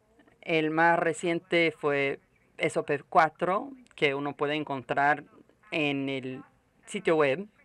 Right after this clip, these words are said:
Y básicamente... Explica cómo los riesgos son alocados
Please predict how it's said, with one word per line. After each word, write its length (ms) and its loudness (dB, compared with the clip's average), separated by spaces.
Y 100 -10
básicamente... 1120 -2
Explica 480 0
cómo 200 -2
los 120 0
riesgos 520 0
son 300 -4
alocados 880 2